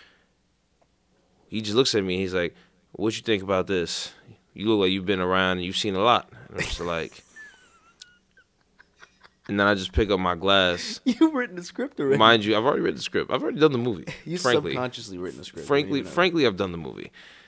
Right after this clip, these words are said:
Speaker 1: So then he looks at me, and I, I look at him, and I look back at my drink, and I take, like, two seconds, and then, like, I got, like, two fingers of whiskey in a, in a dirty glass, and I just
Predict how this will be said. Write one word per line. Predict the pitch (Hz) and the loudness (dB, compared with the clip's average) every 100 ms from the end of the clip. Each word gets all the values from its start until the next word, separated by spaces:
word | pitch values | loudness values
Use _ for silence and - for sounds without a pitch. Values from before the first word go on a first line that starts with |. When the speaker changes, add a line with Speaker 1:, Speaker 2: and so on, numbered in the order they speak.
| _ | _
Speaker 1:
So | - 113 | -8 2
then | 110 98 101 _ _ _ _ _ _ _ _ _ _ _ | 4 2 -6 _ _ _ _ _ _ _ _ _ _ _
he | 101 | -4
looks | 113 143 123 | 2 2 2
at | 101 | -2
me, | 92 | -2
and | 92 | 0
I, | 104 101 - | 0 0 -2
I | 101 | -2
look | 104 | 0
at | 95 | 0
him, | 104 98 85 - _ _ _ _ _ _ - | -2 -2 -4 -16 _ _ _ _ _ _ -6
and | 90 87 87 | -4 -2 0
I | |
look | 101 92 | -2 2
back | 98 95 | 2 2
at | |
my | 95 90 | -4 -4
drink, | 87 98 85 - - _ _ _ | -4 -4 -4 -8 -20 _ _ _
and | - | -10
I | 67 | -8
take, | - 95 | -4 -4
like, | 90 | -4
two | - 110 | -4 -6
seconds, | 101 104 92 90 85 - _ _ _ _ _ _ _ - | 0 0 0 -6 -8 -12 _ _ _ _ _ _ _ -8
and | 95 | -4
then, | 95 92 | -2 -2
like, | 87 85 78 - | -2 -4 -6 -8
I | - 101 | -6 -2
got, | 101 | 0
like, | 95 87 - - _ _ | 0 -4 -6 -20 _ _
two | - 131 | -4 -4
fingers | 113 127 113 101 | -2 0 0 0
of | 92 98 | -2 -2
whiskey | 104 - 90 73 | -2 -2 -6 -8
in | 80 | -8
a, | - - | -10 -10
in | 92 | -6
a | 85 | -4
dirty | 87 107 95 | -2 -2 -2
glass, | 90 90 78 - | -2 -4 -4 -8
and | 90 | -10
I | |
just | 85 - | -8 -10